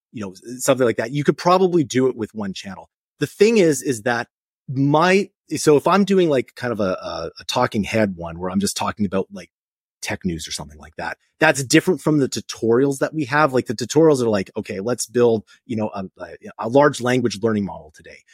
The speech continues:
Those are two different, like, kinds of videos. And I, at least that's works for me. Um, but if,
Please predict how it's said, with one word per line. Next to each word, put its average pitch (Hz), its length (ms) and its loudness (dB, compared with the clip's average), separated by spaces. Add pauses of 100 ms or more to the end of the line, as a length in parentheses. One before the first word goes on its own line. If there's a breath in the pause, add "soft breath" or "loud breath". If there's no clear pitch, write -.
(140 soft breath)
Those 156 260 6
are 151 180 6
two 147 300 2
different, 120 420 -2
like, 98 180 -12
kinds 107 280 -8
of 90 60 -12
videos. 92 260 -10
And 139 80 -4
I, 156 80 4
at 151 120 -2
least 175 260 0
that's 175 200 0
works 143 240 -2
for - 120 -8
me. 98 320 -6 (380)
Um, 95 400 -6
but 135 300 0
if, 147 280 2